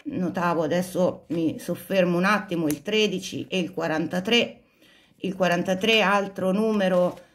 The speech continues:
eh, che riconduce naturalmente a un sette, ma che è un numero fondamentale nei codici biblici della, e nel codice della creazione. Basti pensare che la gematria di Io sono colui che sono, che appunto...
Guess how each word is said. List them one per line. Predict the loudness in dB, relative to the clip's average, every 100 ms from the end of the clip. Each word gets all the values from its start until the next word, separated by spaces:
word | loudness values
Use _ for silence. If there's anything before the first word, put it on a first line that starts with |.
| _ _ _ _
eh, | -12 -10 -4
che | -2
riconduce | 0 0 0 2 2 2
naturalmente | 0 -2 0 -2 0
a | -2
un |
sette, | 0 2 2 0
ma | -2 -2
che | -4
è |
un | -2
numero | -2 0 -2
fondamentale | -2 -4 -2 -2 -2 0 2 2
nei | 0
codici | -2 -4 -4 -6 -4
biblici | -4 -2 -2 -4 -4 -2
della, | -2 -2 -2
e | -4 -4 -8
nel | -8 -6
codice | 0 0 0 -4
della | -4 -2 -4
creazione. | -4 -6 -6 -4 0 2 0 -4 -10 _ _ _ _ _ _ _ _
Basti | -8 -4 -2
pensare | 0 0 0 -2
che | -2
la | -4
gematria | -2 -2 -2 -2 0 0
di | 0
Io | 0 -2
sono | 0 0
colui | 0 -2 -2
che | -4 -6
sono, | -2 0 2 2 0
che | -4
appunto... | -8 -6 -4 -4 -2 -4 -6